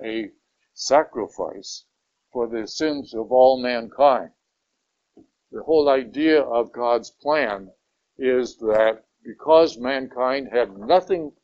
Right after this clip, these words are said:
of its own to offer God in reparation for sin, God had to give mankind something that was perfect, that was divine,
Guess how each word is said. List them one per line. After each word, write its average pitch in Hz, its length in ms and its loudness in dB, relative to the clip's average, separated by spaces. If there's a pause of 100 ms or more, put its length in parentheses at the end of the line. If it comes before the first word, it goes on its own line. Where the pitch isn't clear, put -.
(240)
of 131 200 2
its 127 220 -2
own 139 400 2 (460)
to 131 80 -8
offer 139 460 2
God 92 400 -2 (180)
in 120 160 -8
reparation 123 960 -2 (100)
for 95 180 -2
sin, 92 460 -8 (800)
God 135 380 2
had 139 280 -2
to 147 100 -10
give 202 480 -2
mankind 110 800 -6 (500)
something 135 640 -2
that 120 240 0
was 117 180 -6
perfect, 151 540 -2 (420)
that 120 180 -4
was 113 160 -6
divine, 107 600 0